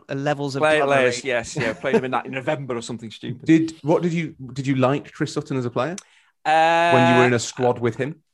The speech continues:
Speaker 2: I, like, it wasn't, he can't have been in many, 'cause then he decided, he got called up for England B or something, and
Speaker 3: And
Speaker 2: he
Speaker 3: didn't, and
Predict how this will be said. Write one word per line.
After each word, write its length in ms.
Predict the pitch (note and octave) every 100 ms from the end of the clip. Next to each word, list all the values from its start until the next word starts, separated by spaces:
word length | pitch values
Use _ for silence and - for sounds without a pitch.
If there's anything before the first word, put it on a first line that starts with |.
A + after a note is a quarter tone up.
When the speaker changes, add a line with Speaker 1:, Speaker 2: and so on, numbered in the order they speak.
| _ _
Speaker 2:
I, 240 | A2 C#3 C3+ _
like, 220 | C#3 C#3+ B2 -
it 60 |
wasn't, 300 | D3 C#3 C3+ - - - _
he 80 | -
can't 240 | - D3+
have 80 | -
been 120 | B2+
in 100 | A#2
many, 340 | A#2 A#2 A#2 A#2 _ -
'cause 140 | D3+
then 140 | F#3+ A#3
he 60 |
decided, 520 | G#3 - G3+ F3+ D#3+
he 120 | F3 E3+
got 200 | G#3+ -
called 220 | F#3 E3+
up 100 | E3+
for 80 | E3
England 420 | D#3 D3 C#3 -
B 200 | F3+ G#3+
or 40 |
something, 280 | F3 C3 A#2
and 100 | A#2+
Speaker 3:
And 20 |
Speaker 2:
he 40 | -
Speaker 3:
didn't, 220 | A2+
and 80 | A2